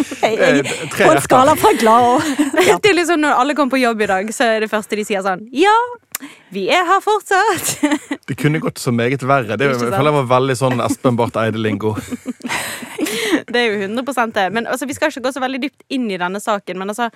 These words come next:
Speaker 3: eh, hva kan man si? Har egentlig Trump oppnådd noe med dette?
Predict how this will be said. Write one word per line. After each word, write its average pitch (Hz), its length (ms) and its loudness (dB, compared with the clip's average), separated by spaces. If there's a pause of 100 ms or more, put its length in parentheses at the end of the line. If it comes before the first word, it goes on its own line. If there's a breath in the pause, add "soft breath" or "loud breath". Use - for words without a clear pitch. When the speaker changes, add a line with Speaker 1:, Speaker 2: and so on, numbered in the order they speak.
(920 loud breath)
Speaker 3:
eh, 214 120 -10 (340)
hva 294 140 -2
kan 269 100 -4
man 247 120 -4
si? 254 100 -6
Har 247 240 0
egentlig 226 260 -6
Trump 226 280 -4 (120)
oppnådd 175 680 -10 (120)
noe 165 540 -8 (160)
med 190 180 -2
dette? 180 240 -4